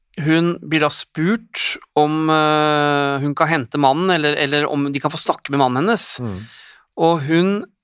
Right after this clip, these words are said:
Speaker 1: sier til disse to mennene at ja, hun skal hente, hente mannen, altså Einar, eh, Hanneborg. Og det som denne nabokona da, eh, observerer, er at,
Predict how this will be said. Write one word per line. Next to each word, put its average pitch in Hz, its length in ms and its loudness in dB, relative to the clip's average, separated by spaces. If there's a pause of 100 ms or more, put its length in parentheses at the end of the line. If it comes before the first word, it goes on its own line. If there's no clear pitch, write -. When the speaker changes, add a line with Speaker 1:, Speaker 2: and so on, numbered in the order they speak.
(100)
Speaker 1:
sier 147 460 -2
til 170 100 -8
disse 151 180 -4
to 160 120 0
mennene 160 260 0
at - 140 -8
ja, 170 300 2
hun 170 200 -4
skal 160 300 -2
hente, 139 680 -2 (720)
hente 156 260 0
mannen, 120 340 0 (300)
altså 151 200 0
Einar, 127 340 0 (220)
eh, 135 200 -2
Hanneborg. 117 460 -4 (840)
Og 180 380 2 (440)
det 160 680 -2
som 170 580 -2 (1160)
denne 151 300 0
nabokona 147 640 -2
da, 135 120 2 (260)
eh, 139 500 -4
observerer, 151 480 0
er 170 160 2
at, - 180 -4